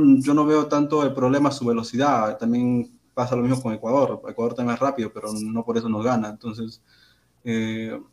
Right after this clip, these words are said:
<clears throat> yo apoyo más, eh, va, va, va, van a empatar, y si Cali sale con todo y contra un gol, yo no creo que Melgar se tire para atrás. Melgar no es, no, no,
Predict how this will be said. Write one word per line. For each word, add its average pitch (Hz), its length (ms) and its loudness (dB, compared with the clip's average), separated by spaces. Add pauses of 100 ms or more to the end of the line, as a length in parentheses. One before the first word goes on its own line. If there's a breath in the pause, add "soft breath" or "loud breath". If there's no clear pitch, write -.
<clears throat> - 1400 -2
yo 147 100 2
apoyo 175 300 4
más, 170 280 0
eh, 139 220 2
va, 156 1080 -2
va, 190 240 0
va, 202 140 0
van 220 180 -2
a 208 40 -2
empatar, 160 540 0 (560)
y 147 100 0
si 139 120 -2
Cali 180 220 2
sale 175 200 0
con 139 200 0
todo 190 200 2
y 143 140 4
contra 135 240 2
un 151 80 4
gol, 143 580 2
yo 139 120 0
no 143 100 0
creo 156 200 -2
que 143 300 0
Melgar 123 320 0
se 135 120 -8
tire 131 180 0
para 113 140 -2
atrás. 110 260 -4
Melgar 143 300 -4
no 160 80 -4
es, 156 120 -12
no, 151 280 -4
no, 175 240 -4